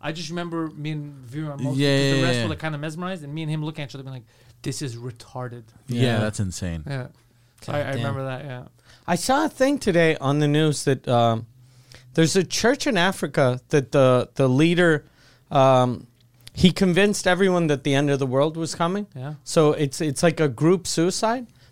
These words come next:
Speaker 3: But usually when they, it's a group suicide, they drink, like, Kool-Aid or, or, or they find a way, like, they,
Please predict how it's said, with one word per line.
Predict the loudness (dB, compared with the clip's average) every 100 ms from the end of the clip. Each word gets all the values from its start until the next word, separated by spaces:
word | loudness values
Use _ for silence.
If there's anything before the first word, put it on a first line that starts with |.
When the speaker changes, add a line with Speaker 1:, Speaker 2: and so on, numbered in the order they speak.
| -2
Speaker 3:
But | 2
usually | 2 2 2 2
when | 2 2
they, | 4
it's | 2 0 -2
a |
group | 0 0 0
suicide, | 0 -2 0 0 0
they | 2 0
drink, | 2 0 0 0
like, | -2 -4
Kool-Aid | -2 0 2 4 4 4
or, | 2 0 0 -2 -4 -6 -20 -14 0
or, | 2
or | 2 0 -8 -2
they | 0
find | 0 2 2 2
a |
way, | 2 2 4
like, | 2 0 0
they, | 0 0